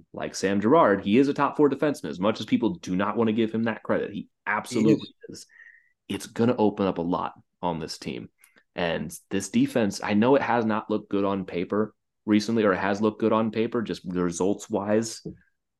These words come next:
Speaker 1: It's been a
Speaker 2: Haven't
Speaker 1: little
Speaker 2: played.
Speaker 1: questionable lately. A lot of breakaways, a lot of breakdowns. You put Girard in, and you have the guys who performed in his absence still keeping that up. It's gonna solve a lot of problems on
Speaker 2: Yeah.
Speaker 1: this team.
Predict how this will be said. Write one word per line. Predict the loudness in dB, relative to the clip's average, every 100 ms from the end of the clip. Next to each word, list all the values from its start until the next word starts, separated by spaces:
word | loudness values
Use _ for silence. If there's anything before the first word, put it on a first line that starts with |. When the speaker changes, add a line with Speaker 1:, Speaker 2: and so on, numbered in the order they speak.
| -10
Speaker 1:
It's | -10
been | -2 0
a | 4
Speaker 2:
Haven't |
Speaker 1:
little | 4 2
Speaker 2:
played. | 4
Speaker 1:
questionable | 2 2 -2 2 2
lately. | 4 2 2
A | 0
lot | -2 -2 -2
of | 0
breakaways, | 0 0 2 2 4 2
a | 0
lot | 0
of | -2
breakdowns. | 0 -2 0 0 2 2 0 -6 _ -20 _ _
You | -12
put | -4 -2
Girard | 0 2 4 4
in, | 2 0 -4 _
and | -8
you | -6
have | -4 -4 0
the | 0
guys | 2 0 0 -2
who | -4
performed | -4 -6 -4 0 2 2 2
in | 2
his | 0 -2
absence | -4 -6 -4 -6 -6 -12 -12
still | -6 2 2 2
keeping | -2 0 0 0
that | -2 -4
up. | -4 -6 -14 _ _ _ _ _ _ _
It's |
gonna | -16 -10
solve | -8 -6 -6
a |
lot | -4 -6
of | -8
problems | -10 -8 -6 -8 -10 -16 _ -12
on | -8
Speaker 2:
Yeah. | -8
Speaker 1:
this | -8
team. | -8 -6 -6